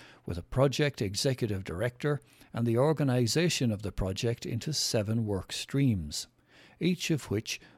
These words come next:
will be jointly led by a senior executive from each of the institutes. An eighth work stream will be led by the presidents of the students' unions.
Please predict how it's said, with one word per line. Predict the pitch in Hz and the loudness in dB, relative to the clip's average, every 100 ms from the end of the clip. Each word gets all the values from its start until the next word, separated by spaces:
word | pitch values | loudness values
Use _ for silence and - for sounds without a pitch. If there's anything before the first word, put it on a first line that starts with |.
| - | -2
will | 143 | 0
be | 131 123 | 2 0
jointly | 113 123 139 135 139 131 | 2 2 4 2 0 2
led | 107 92 95 107 | 2 0 -2 -4
by | 95 | -2
a | 101 | -2
senior | 98 - 127 120 123 | -2 0 2 2 2
executive | 113 107 117 135 107 95 107 - - | 2 0 0 0 0 -2 -4 -8 -20
from | - 135 117 | 0 4 4
each | 98 - | 2 -2
of | 101 | -2
the | 127 | 0
institutes. | 131 120 - - 69 - - - _ _ _ _ _ _ - | 0 0 -4 -8 -10 -8 -8 -8 _ _ _ _ _ _ -6
An | - 123 - | 0 0 2
eighth | 147 139 - | 2 2 0
work | 113 127 - | 2 2 0
stream | - 123 131 139 123 - | -4 2 4 4 2 -2
will | 123 120 | 2 2
be | 120 | 4
led | 117 110 117 | 2 2 2
by | 101 87 | 0 -4
the | 82 | -6
presidents | - 123 127 131 135 - - - | 0 0 2 2 2 -2 -10 -8
of | - 117 | -6 -2
the | 131 | -2
students' | - 156 127 85 - | 0 2 2 0 -2
unions. | 82 80 67 76 - | -4 -4 -6 -8 -10